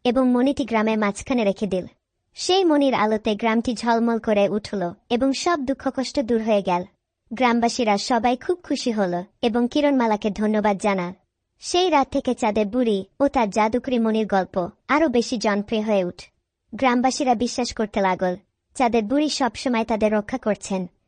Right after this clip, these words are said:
এবং তাদের সুখী রাখছেন। কিরণমালা ও গ্রামবাসীরা সুখে শান্তিতে জীবন কাটাতে লাগ। চাঁদের বুড়ি মণির আলোতে তাদের গ্রাম সবসময় আলোকিত থাকত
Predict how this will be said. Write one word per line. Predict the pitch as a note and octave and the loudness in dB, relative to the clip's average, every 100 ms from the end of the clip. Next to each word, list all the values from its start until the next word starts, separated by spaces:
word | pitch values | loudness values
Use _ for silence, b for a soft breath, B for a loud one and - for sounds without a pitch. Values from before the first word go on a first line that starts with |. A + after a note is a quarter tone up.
| _ _ - | _ _ -2
এবং | C4+ D4 | 2 2
তাদের | C4+ A3+ A3+ | 0 0 -2
সুখী | - C#4+ D#4 | -2 -2 0
রাখছেন। | G3+ - - F3+ F3 _ _ _ - | -2 -4 -8 -8 -10 _ _ _ -2
কিরণমালা | E4 E4+ D#4 C4 A3+ G3 - | 2 4 4 2 2 0 0
ও | C4 | 0
গ্রামবাসীরা | B3 A#3 G#3+ A3 A3+ A3 - | 0 2 2 0 -2 0 -2
সুখে | - D4+ D#4+ | -2 -6 -4
শান্তিতে | D#4 C#4+ A#3+ A3 G3+ | -2 -2 -2 -2 -2
জীবন | G#3+ G3+ G#3 | -2 0 0
কাটাতে | G#3 G3 G3 F#3+ | -2 -4 -2 -2
লাগ। | F3 - - _ _ _ _ | -2 -4 -16 _ _ _ _
চাঁদের | - C#4+ C4 A#3+ | 2 4 4 4
বুড়ি | C4+ D4 | 2 4
মণির | C4 A#3+ A3+ | 4 2 2
আলোতে | G3 G#3+ G#3+ A3 | 2 0 2 0
তাদের | G#3 G#3 G#3 | 2 2 0
গ্রাম | G3+ A#3 C4+ | 0 0 0
সবসময় | - C#4 - B3+ G#3 | -2 -4 -2 -2 0
আলোকিত | G3+ A3+ B3 - - | 0 0 0 -2 -4
থাকত | C4+ G3+ - - | -2 -4 -8 -10